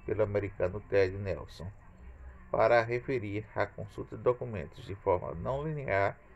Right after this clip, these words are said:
Os sistemas informatizados de Nelson imaginou grande sistema de informação que pudesse armazenar todos os documentos disponíveis, servindo também para a produção de novos documentos, comentários entre, comentários sobre os que já existentes.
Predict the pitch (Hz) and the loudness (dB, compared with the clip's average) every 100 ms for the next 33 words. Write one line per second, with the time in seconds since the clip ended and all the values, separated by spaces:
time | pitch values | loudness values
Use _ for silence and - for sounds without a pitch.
0 | - - - - - 101 - 117 123 117 | -20 -20 -14 -12 -10 -8 -4 -2 0 0
1 | 120 120 113 117 110 107 95 95 92 92 | 0 2 2 0 -4 2 4 4 0 -6
2 | 95 85 98 - - 104 98 95 - 101 | -2 2 2 0 -8 0 4 4 2 0
3 | 104 95 101 110 120 123 120 113 110 - | 0 0 2 2 0 -6 -6 -10 -6 -4
4 | 95 95 - - 85 90 - 104 107 - | -4 -4 -8 -6 -6 -4 -4 -4 -6 -6
5 | 104 104 107 104 110 107 101 90 98 104 | 2 2 2 0 0 -2 -2 0 0 -2
6 | - - - - - - - 131 135 127 | -6 -16 -14 -14 -16 -10 -2 -2 -2 -4
7 | 113 123 113 110 - 113 110 127 110 107 | 4 4 2 -6 -8 -14 -6 -2 -2 -4
8 | 107 - 123 110 110 107 110 113 101 110 | -6 -4 -4 -2 -4 -4 0 0 2 0
9 | - 101 101 98 - 92 - 101 101 98 | 4 4 2 -2 -6 -8 -6 -6 -2 2
10 | 82 98 98 - 92 98 95 107 - 107 | 2 2 0 -2 -4 -6 -6 -10 -8 -6
11 | 101 95 101 95 107 107 95 101 98 - | -4 2 4 4 0 -6 -2 -2 -2 -6
12 | - - - - - - - - - 104 | -18 -20 -20 -20 -20 -20 -20 -10 -6 -4
13 | 101 90 95 107 - - - - - - | 0 0 0 -2 -10 -16 -20 -20 -20 -6
14 | 117 110 107 120 107 110 107 107 107 95 | -4 -4 -6 -4 2 6 6 4 -4 -8
15 | - - - - - - | -8 -8 -8 -12 -18 -18